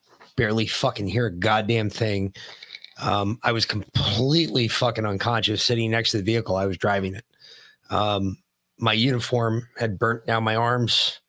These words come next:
Um, I was wearing my vest underneath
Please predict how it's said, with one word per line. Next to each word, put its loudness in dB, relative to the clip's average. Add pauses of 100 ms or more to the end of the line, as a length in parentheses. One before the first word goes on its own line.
(420)
Um, -2
I 0
was 0
wearing 0
my -6
vest 0 (180)
underneath 0